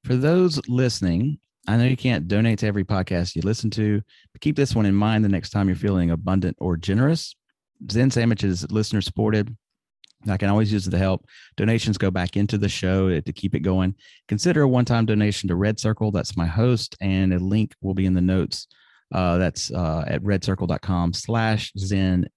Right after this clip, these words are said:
dash sandwich. You'll, you'll see a little sponsor this podcaster button on that page. Anyway, uh, Jack, thanks, uh, for keeping it real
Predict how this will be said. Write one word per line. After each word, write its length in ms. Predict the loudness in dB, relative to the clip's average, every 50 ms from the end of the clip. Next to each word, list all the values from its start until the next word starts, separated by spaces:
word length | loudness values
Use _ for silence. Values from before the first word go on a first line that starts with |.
| -14 -8
dash 580 | -4 -2 0 0 0 0 0 -2 -4 -6 -12 -14 _ _ _ -14
sandwich. 500 | -6 -2 -2 0 0 0 -2 -4 -8 -18 -18 -20 -20 -20 -20 -20 -20 _ _ -4
You'll, 280 | -2 0 0 0 0
you'll 160 | 0 0 0
see 160 | -2 0 0 0
a 40 | 0
little 180 | 2 0 0
sponsor 480 | -2 -4 -6 -4 -2 -2 -2 0 0 0
this 140 | -2 -2 -2
podcaster 500 | -4 -4 -4 -4 -4 -4 -6 -6 -6 -4 -2
button 180 | -2 -2 -2
on 140 | -2 0 0
that 160 | -2 -2 -4 -4
page. 420 | -4 -4 -4 -4 -4 -6 -10 -14 _ _ _ _ _ _ -4 0
Anyway, 320 | 2 4 4 4 4 2 0 -2 -2
uh, 340 | -2 0 0 2 0 0 0
Jack, 280 | 0 0 0 0 0 -4 _ -2
thanks, 400 | -2 -2 -2 -2 -4 -8 -8 -6 -4
uh, 180 | -2 0 0
for 140 | 0 -2 -2 -2
keeping 260 | 0 0 2 2 2
it 60 | 0
real 440 | 2 2 4 4 4 4 2 0